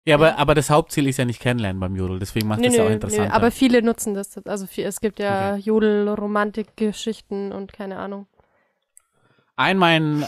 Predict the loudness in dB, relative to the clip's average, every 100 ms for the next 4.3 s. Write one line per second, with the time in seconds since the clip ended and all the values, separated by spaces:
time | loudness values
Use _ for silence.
0 | -6 -4 -4 -4 -4 -2 0 0 -2 -2
1 | -2 -4 -2 -2 0 0 -2 -6 -4 -2
2 | -2 -4 -4 -2 -2 -4 -6 -4 -6 -8
3 | -6 -6 -6 -8 -10 -4 -4 -2 -4 -6
4 | -8 -10